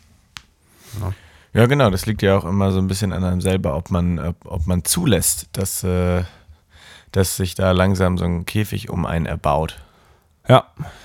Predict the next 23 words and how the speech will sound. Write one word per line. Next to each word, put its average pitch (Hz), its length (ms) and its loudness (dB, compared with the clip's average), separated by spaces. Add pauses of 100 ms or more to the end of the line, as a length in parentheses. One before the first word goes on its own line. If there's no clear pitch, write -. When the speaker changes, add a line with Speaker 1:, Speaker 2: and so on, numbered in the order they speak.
Speaker 1:
Ja, 113 80 -6
Speaker 2:
Also 90 220 0
Speaker 1:
ja, 90 60 4
Speaker 2:
das 90 100 0
Speaker 1:
ja. - 80 -4
Speaker 2:
ist - 80 -6
ja 98 80 0
eigentlich 92 340 0
nur 90 120 0
im 85 120 0
eigenen 85 400 0
Kopf. - 380 -6 (1000)
Da - 80 -10
ist - 160 -10
ja 90 80 -4
gar 73 160 -4
keine 67 320 -6
Wirklichkeit. - 580 -10
Man 78 120 -8
kann 87 160 -4
sich 82 100 -8
ja 95 80 -4
trotzdem, 78 540 -4